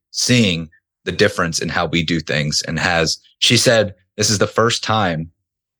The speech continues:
in as long as I can remember that I actually feel hope, that I actually see a way out of this." Um, so it's just, it's one of those things where, like, the people that make that decision. They can get over the hump. They can get over the fear.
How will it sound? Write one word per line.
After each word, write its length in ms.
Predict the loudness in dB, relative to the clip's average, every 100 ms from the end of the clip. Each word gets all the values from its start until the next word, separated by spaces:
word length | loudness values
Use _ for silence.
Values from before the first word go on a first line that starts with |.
| -6
in 120 | 0
as 120 | 0
long 280 | 4 4 4
as 100 | 4
I 120 | 2
can 160 | 0 -2
remember 440 | 0 2 2 2
that 160 | 2 0
I 140 | 0 -2
actually 520 | -2 0 -2 0 0
feel 320 | 0 2 2
hope, 400 | 2 2 2 0 -14 _ _ _ _ -2
that 140 | 0
I 60 | 2
actually 440 | 0 0 0 0
see 240 | 0 2 2
a 60 |
way 260 | 2 2 2
out 220 | 0 0
of 80 | 0
this." 340 | -2 0 -2 -6 _ _ _ _ -4
Um, 260 | 0 0
so 180 | 2 2
it's 140 | 2 2
just, 260 | 0 -2
it's 140 | -2 2
one 140 | 4
of 60 | 4
those 200 | 2 2
things 320 | 0 0 2
where, 120 | 2
like, 180 | 2 -2
the 80 | -6
people 520 | 2 2 4 2 2
that 420 | 0 0 -2 -6 _ _ _ _ _
make 280 | 0 0 2
that 220 | 0 0 -2
decision. 520 | -2 0 2 4 2
They 100 | 0
can 200 | -2 -2
get 200 | 2 4
over 260 | 4 4
the 100 | 2
hump. 300 | 2 0 0
They 80 | -2
can 180 | -2 -2
get 180 | 2 2
over 180 | 2 2
the 100 | -2
fear. 640 | -2 2 4 4 0